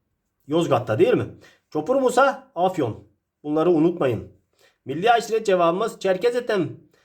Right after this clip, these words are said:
Biliyorsunuz ki düzenli ordu kurulduğu için isyan etmiştir. Kuvayi İnzibatiye doğrudan İstanbul hükümeti tarafından çıkarılan ayaklanmadır. Biz buna halifelik ordusu diyoruz. Cevabımız Milli Aşiret olacaktır. On sekizinci sorumuz. Mustafa Kemal tarafından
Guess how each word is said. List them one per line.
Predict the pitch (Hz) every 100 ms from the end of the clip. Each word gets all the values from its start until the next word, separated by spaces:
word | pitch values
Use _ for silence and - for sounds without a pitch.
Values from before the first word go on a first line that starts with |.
| _ _ _ -
Biliyorsunuz | 196 202 202 190
ki | 226 180
düzenli | 190 196
ordu | 202 180
kurulduğu | 175 185 180 165
için | 165 196
isyan | - 190 180
etmiştir. | 151 131 - 214 - _ _
Kuvayi | - 180 220 240
İnzibatiye | 202 208 208 214 247 143
doğrudan | 170 277 285 233
İstanbul | 208 - 226 220 196 - - _ _ _ -
hükümeti | 170 202 202 214
tarafından | 202 190 202 208
çıkarılan | 196 185 208 214
ayaklanmadır. | 185 165 180 185 196 175 - -
Biz | 185 175
buna | 208
halifelik | 170 165 165 175 180
ordusu | 165 156 180
diyoruz. | 151 123 - - _ -
Cevabımız | 196 165 165 202 196 - -
Milli | 165 170 175
Aşiret | - 139 196 - - -
olacaktır. | 160 139 117 - - _ - _ _ _ -
On | 214 262
sekizinci | 240 202 185 165
sorumuz. | 170 160 208 - - _ _ _ _ _
Mustafa | 196 233 269 269
Kemal | 262 254 254
tarafından | 233 190 190 180 208 220